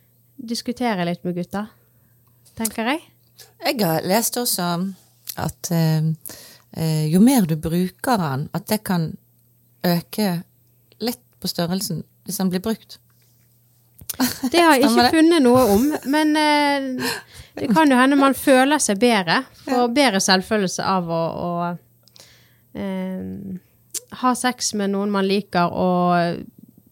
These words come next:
Speaker 1: bli kjent med hverandre, og føle at man gjør noe bra, da.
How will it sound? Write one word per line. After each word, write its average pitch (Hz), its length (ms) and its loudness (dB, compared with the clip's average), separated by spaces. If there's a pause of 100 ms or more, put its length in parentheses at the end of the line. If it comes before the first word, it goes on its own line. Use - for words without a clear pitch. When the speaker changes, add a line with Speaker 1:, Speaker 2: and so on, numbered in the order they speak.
(480)
Speaker 1:
bli 233 160 2
kjent 240 320 0
med 185 140 0
hverandre, 170 720 0
og 170 540 -4 (580)
føle 233 320 4
at 233 140 -2
man 190 140 2
gjør 196 180 2
noe 170 120 0
bra, 185 240 0
da. 311 140 0